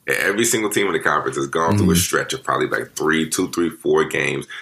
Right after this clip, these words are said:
Speaker 1: some a little bit longer. Like, look at Texas Tech.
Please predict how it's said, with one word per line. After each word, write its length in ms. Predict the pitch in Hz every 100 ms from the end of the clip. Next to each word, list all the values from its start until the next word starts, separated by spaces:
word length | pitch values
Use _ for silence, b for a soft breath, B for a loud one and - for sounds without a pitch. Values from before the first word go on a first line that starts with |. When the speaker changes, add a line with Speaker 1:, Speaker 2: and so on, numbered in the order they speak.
| -
Speaker 1:
some 320 | - - 113
a 40 | -
little 240 | 101 82
bit 140 | 71 69
longer. 340 | 76 69 57 55
Like, 80 |
look 180 | 65 95
at 100 | 131
Texas 280 | - - -
Tech. 260 | - 104